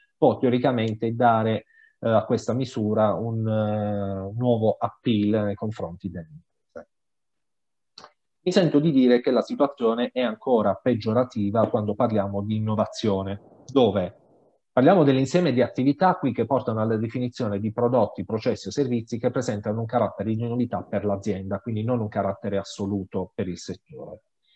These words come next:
Se non che l'aliquota di questo credito d'imposta a, a fronte di spese che sono simili a quelli per la ricerca e sviluppo, parleremo non più di attività extramuros, parleremo di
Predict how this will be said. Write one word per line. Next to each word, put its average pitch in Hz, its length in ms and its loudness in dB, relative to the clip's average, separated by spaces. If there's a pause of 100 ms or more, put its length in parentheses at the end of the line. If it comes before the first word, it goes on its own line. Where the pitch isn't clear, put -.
(140)
Se - 140 2
non 196 160 4
che 135 140 6
l'aliquota 117 920 2 (1200)
di 104 200 -6
questo 123 400 2
credito 120 420 0
d'imposta 104 840 -2
a, - 240 -12
a 107 100 -6
fronte 143 380 0
di 113 100 -2
spese 131 380 0
che 113 100 -6
sono 107 240 -4
simili 123 380 0
a 101 100 -4
quelli 110 240 -2
per 104 140 -4
la 101 100 -2
ricerca 104 380 -6
e 101 40 -4
sviluppo, 107 640 0
parleremo 110 460 0
non 107 140 -2
più 123 140 -2
di 113 120 0
attività 110 380 -2
extramuros, 117 720 -2
parleremo 110 540 0
di 110 240 0